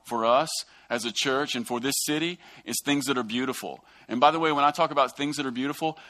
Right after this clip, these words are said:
what God is really putting his h-, finger on is things that are not necessary. God is, God is wanting to raise up people who are willing to go out and dream of and do things that are not necessary.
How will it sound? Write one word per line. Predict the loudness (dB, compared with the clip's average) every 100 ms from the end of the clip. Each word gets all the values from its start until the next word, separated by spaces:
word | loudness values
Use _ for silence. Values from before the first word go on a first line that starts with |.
| -8 -2
what | 0
God | 4 4
is | 4
really | -4 -2
putting | -2 -2
his | -2 -6
h-, | -8
finger | -4 -2 0
on | 2 0
is | -2 -4
things | -2 -2 -2
that | -4
are | 0
not | 4 4 4
necessary. | -4 -4 -4 -8 -8 -10 -18 _ _ _ _ _ 0
God | 6 6 6
is, | -2 -6 4
God | 6 6
is | 2
wanting | -2 -2
to | -2
raise | -2 0 0
up | -2 -2
people | -4 -6 -6 -10 -12 -8
who | -4
are | -2
willing | 0 -2 -2
to |
go | -2 2 6
out | 6 4
and | -2 -6
dream | -4 -2 0
of | 2 0 -2
and | -6 -2
do | -2
things | -2 -4 -6
that | -6 -6
are | 0
not | 4 4 2
necessary. | -4 -6 -6 -8 -8 -10